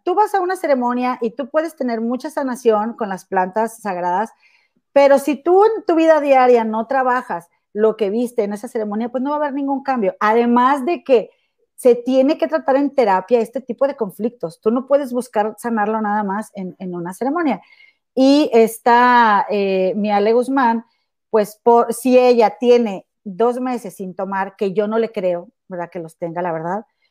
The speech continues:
Este, pues imagínate de qué tanto le han servido las ceremonias a ella, más porque hay gente que también va a las ceremonias por,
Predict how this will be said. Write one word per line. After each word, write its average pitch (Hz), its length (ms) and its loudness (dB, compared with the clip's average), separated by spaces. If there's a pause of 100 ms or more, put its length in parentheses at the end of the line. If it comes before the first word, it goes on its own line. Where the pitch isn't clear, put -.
(140)
Este, 185 880 0 (520)
pues - 200 0
imagínate 277 720 0 (100)
de 220 180 2
qué 226 120 0
tanto 233 240 0
le 233 100 2
han 202 80 0
servido 196 320 -2
las 208 120 -6
ceremonias 170 400 -8
a 202 60 -2
ella, 202 320 0
más 233 440 2 (420)
porque 254 220 2
hay 285 60 0
gente 269 400 0 (320)
que 226 100 2
también 233 460 4
va 226 60 6
a 240 40 6
las 254 120 0
ceremonias 247 580 2
por, 302 420 4